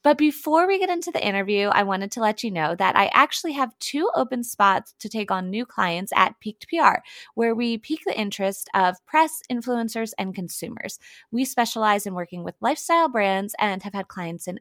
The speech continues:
Oprah, Real Simple, Southern Living, Bravo, Southern Charm, and Housewives, and we work with an extensive list of influencers. So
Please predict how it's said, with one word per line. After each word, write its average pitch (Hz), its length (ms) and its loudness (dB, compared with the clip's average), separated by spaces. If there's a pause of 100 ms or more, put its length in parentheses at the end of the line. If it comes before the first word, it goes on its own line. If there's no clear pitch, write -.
Oprah, 269 480 2
Real 240 180 0
Simple, 214 600 -2
Southern 240 400 -4
Living, 202 380 -2 (360)
Bravo, 262 380 6
Southern 240 420 0
Charm, 196 340 -2
and 196 120 -6
Housewives, 180 680 -4
and 202 240 -2
we 214 80 -2
work 202 220 -6
with 220 120 -8
an 196 120 -6
extensive 180 720 -6
list - 260 -8
of 202 80 -8
influencers. - 800 -8 (360)
So 226 440 4